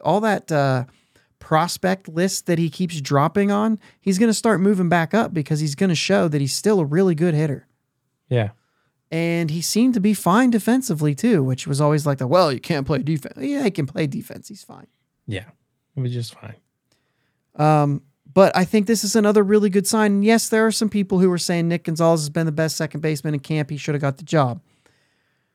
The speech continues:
Speaker 1: But once again, like, he's, they're always gonna do this. He's gotta play some triple A. He's gotta,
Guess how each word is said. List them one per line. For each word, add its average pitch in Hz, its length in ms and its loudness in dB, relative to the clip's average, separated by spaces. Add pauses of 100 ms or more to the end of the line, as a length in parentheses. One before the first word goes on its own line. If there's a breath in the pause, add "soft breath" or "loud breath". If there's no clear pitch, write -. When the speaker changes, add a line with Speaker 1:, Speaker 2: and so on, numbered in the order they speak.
(280)
Speaker 1:
But 185 100 2
once 196 300 4
again, 135 400 0
like, 180 220 -2
he's, 202 280 -6 (300)
they're 214 560 2
always 208 480 6
gonna 185 220 2
do 170 180 2
this. 135 180 2
He's 185 140 -2
gotta 240 260 0
play 208 200 -2
some 190 180 -2
triple 165 340 0
A. 156 220 4
He's 151 180 -2
gotta, 202 380 0